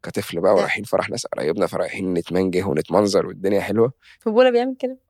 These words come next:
Speaker 1: آه، وملبسة
Speaker 2: تاجر فاكهة؟
Speaker 1: لا، لا، لا، ملبساني خاتم دهب شيك كده يعني. فأنا مضايقني في صباعي.
Speaker 2: <laughs>
Speaker 1: فقلت لها: "ماما، أنا ممكن أقلعه؟" قالت لي: "لا، ما ينفعش."
Speaker 2: تقولش.
Speaker 1: فرحت قلعه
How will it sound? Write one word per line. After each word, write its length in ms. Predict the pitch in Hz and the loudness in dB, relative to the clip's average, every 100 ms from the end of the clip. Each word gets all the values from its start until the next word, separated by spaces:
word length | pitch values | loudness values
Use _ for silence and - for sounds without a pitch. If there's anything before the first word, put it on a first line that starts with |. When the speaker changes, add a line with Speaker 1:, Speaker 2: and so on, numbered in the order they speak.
| - | -6
Speaker 1:
آه، 220 | 185 175 | -4 -4
وملبسة 300 | - - - | -4 -6 4
Speaker 2:
تاجر 280 | 294 285 277 | 4 4 6
فاكهة؟ 340 | 269 269 277 - _ _ - | 4 4 -12 -16 _ _ -4
Speaker 1:
لا، 200 | 117 170 | 2 4
لا، 60 | |
لا، 100 | 202 214 | 4 -2
ملبساني 320 | 175 262 320 | -8 -6 -6
خاتم 260 | - - | -6 -4
دهب 180 | - 180 | 2 2
شيك 220 | 196 - | 2 -6
كده 180 | - 151 | -2 0
يعني. 240 | 151 170 202 _ - _ _ | 2 0 -6 _ -20 _ _
فأنا 220 | - 123 | -4 -2
مضايقني 440 | 147 107 127 135 95 | -2 0 0 -2 -8
في 100 | 85 | -10
صباعي. 400 | 85 101 87 71 | -2 -2 -2 -6
Speaker 2:
<laughs> 720 | - - 277 _ - _ _ _ | -12 -10 -12 _ -20 _ _ _
Speaker 1:
فقلت 260 | 113 117 | -6 -4
لها: 100 | 156 | 0
"ماما، 180 | 147 151 | 2 2
أنا 80 | 151 | 0
ممكن 200 | 147 - | -2 0
أقلعه؟" 380 | 120 131 143 156 - | 2 2 0 -4 -4
قالت 200 | 113 - | -4 -2
لي: 60 | |
"لا، 160 | 95 - | -2 -2
ما 120 | 90 85 | -6 -10
ينفعش." 600 | 85 87 67 - - - _ _ _ _ _ _ | -8 -10 -10 -14 -18 -20 _ _ _ _ _ _
Speaker 2:
تقولش. 560 | 113 214 185 - - _ _ | -2 -2 -6 -12 -14 _ _
Speaker 1:
فرحت 360 | - 101 120 | -6 -6 -2
قلعه 320 | 104 107 117 | 0 0 0